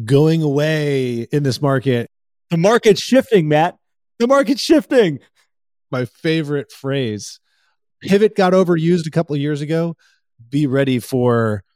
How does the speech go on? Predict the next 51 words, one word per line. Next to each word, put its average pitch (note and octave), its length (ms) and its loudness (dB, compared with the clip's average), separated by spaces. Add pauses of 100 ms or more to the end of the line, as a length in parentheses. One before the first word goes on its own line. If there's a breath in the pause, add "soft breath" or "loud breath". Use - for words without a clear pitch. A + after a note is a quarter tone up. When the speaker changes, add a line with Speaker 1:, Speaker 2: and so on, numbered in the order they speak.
(160)
Speaker 1:
market - 360 -6
shifting - 360 -16 (280)
being A#2 280 0
overused. A#2 640 -2 (340)
Speaker 2:
Well, F#3+ 280 -4
a F3+ 40 -4
while F#3+ 240 -2
back, E3+ 460 -4 (160)
remember E3+ 240 0
with F#3+ 160 2
the F#3 80 2
economy, D#3 420 -2
Matt? E3+ 280 -2 (280)
It's - 160 -6
gonna G3+ 180 2
be F3+ 140 2
a, C#3+ 180 0
a D3+ 120 0
V. B2 600 0 (160)
It's - 80 -20
gonna F#3 140 0
be E3+ 120 2
a D#3 40 2
V F3 680 0 (180)
bounce F3 280 0
back. A#2+ 240 -4
No, A#3 140 6
it's - 100 2
gonna G3 140 -2
be F#3 120 0
a D#3 40 0
W. F3 580 0
The C#3+ 140 -2
economy's F3+ 460 -2
gonna F3 180 -2
do E3+ 140 0
this. E3 240 2
It's D3+ 120 -8
gonna D#3+ 140 -2
be D#3 140 0
a C3+ 60 -2
W F3 520 0
response D3+ 520 -4
to D#3 100 -8
the C#3+ 40 -4
market. C#3 300 -6
Do E3+ 60 -6
you - 20 -2
remember G#3 240 -2
all A#3 120 -2
that? A#3+ 240 -4